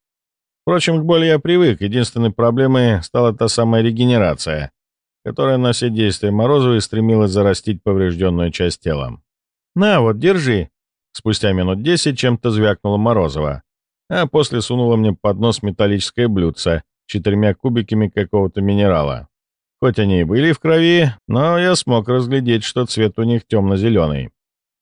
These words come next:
«Судя по всему, это прощальный подарок наемника», произнесла Настя, зашивая разрез. «Должны были тебя отравить или, может, забить какой-нибудь сосуд, но твоя регенерация свела все на нет.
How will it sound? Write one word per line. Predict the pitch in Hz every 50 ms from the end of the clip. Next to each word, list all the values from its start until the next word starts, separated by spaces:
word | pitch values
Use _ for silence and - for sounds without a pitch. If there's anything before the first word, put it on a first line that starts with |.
| _ _ -
«Судя | - 170 165 165
по | - - 160
всему, | - - 190 190 185
это | 170 156 165 147
прощальный | - 170 170 175 - - 165 151 147 147
подарок | 143 - 160 156 156 151 139 143 135 -
наемника», | - 165 165 156 131 107 101 98 98 - - 104 95 80 - _ _ _ _ _ _
произнесла | - 101 110 110 104 101 110 110 - - 113 107 101
Настя, | 98 101 110 113 - - 143 147 151 131 - _ _ _ -
зашивая | 110 123 131 - 139 123 117 107 98 98 101
разрез. | 107 110 101 98 98 90 80 - - - _ _ _ _ _ _ _ _ -
«Должны | 143 160 160 170 190 190
были | 170 180 175 170 160
тебя | - 165 165 170 160
отравить | 156 - 160 170 175 180 190 175 147 -
или, | 143 135 131 131 131 123 120 - -
может, | - 123 131 131 123 131 120
забить | 113 135 139 143 151 147 123
какой-нибудь | - - 131 120 - 135 135 139 135 139 123
сосуд, | - 147 147 - - 147 110 - _ _ _ _ _ _ _ _ _ -
но | 139 170 190 190
твоя | 175 - 165 156 151
регенерация | 147 139 139 143 147 143 151 160 151 - 156 151 143
свела | - - 143 135 139 135
все | 123 - 139
на | 139 143 139
нет. | 131 110 98 90 -